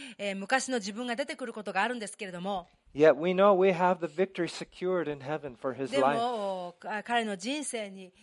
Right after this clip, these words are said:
Speaker 1: 天において勝利が安定している、決まっていることは、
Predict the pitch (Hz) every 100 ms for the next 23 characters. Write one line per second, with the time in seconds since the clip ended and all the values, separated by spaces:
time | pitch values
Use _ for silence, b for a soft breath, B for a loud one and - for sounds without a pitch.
0 | b b - 247 220 214 262 262 220 -
1 | 247 220 185 196 214 214 B 190 214 247
2 | 240 233 220 - 214 214 233 262 262 254
3 | 247 240 220 185 175